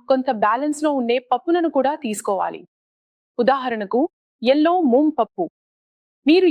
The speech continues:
ఎల్లో మూంగ్ పప్పును కూడా సులభంగా తినవచ్చు. మీరు వండే పప్పు గురించి దీన్ని గుర్తుంచుకోవాలి. అది ఎక్కువగా గట్టిగా ఉండకూడదు, మరియు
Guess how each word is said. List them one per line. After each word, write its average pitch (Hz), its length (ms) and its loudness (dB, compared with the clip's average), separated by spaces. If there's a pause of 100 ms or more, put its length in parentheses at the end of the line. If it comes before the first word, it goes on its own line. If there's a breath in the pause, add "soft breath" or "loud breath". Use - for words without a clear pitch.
(100)
ఎల్లో 339 180 2 (140)
మూంగ్ 320 260 2
పప్పును 254 340 -2
కూడా 247 140 2 (220)
సులభంగా 247 480 -2 (100)
తినవచ్చు. 185 420 -6 (1040)
మీరు 339 340 4
వండే 262 240 0 (120)
పప్పు 208 240 -4 (360)
గురించి 277 360 2 (360)
దీన్ని 226 300 0 (380)
గుర్తుంచుకోవాలి. 240 800 -2 (520)
అది 330 200 4 (120)
ఎక్కువగా 339 420 2 (140)
గట్టిగా 262 400 0
ఉండకూడదు, 196 480 -2 (420)
మరియు 330 240 4